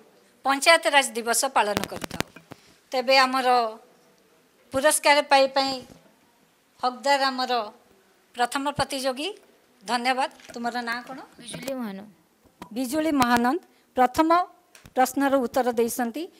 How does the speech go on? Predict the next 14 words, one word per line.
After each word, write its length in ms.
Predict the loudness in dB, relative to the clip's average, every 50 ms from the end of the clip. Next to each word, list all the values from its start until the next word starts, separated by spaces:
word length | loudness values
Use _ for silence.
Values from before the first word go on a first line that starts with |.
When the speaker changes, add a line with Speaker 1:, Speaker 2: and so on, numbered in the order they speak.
| _ _ _ -6
Speaker 1:
ଏବଂ 140 | -6 -6 -6 -4 -4
ତନୁଶାନ 400 | -4 -2 -2 -2 -2 -2 -2 -2 -2 -4 -6
ଟିଭି 180 | -6 -6 -6 -6 -4
ତରଫରୁ 520 | -2 -2 0 -2 -2 -2 -4 -4 -2 -4 -6 -6 -10 -12 -10 _ -12 -12 _ _ _ _ _ -14 -10 -8 -8
ଉପହାର 320 | 0 2 2 4 4 2 0 0
ମଧ୍ୟ 180 | -4 -4 -4 -4 -2 -2
ଲାଭ 120 | -2 -2 -2 -4 -6
କରିଛନ୍ତି। 320 | -8 -10 -10 -10 -12 -8 -4 -2
ଧନ୍ୟବାଦ। 360 | 0 0 0 -2 -4 -6 -10 -12 _ _ -6 0
ଆମର 180 | 0 2 2 2 2 2
ଦ୍ୱିତୀୟ 320 | -2 -4 -2 4 4 4 4 6
ପ୍ରଶ୍ନ, 280 | 2 2 2 2 -2 -2 -2 -2 -4 -8 -16 -20 -20 -20 -20 -20 -20 _ _ _ _ -20 _ _ _ _ _ _ 0
କେଉଁ 240 | 4 4 4 4 4 0 0 -2
କମିଟିର 480 | -2 0 0 -2 0 0 0 4 6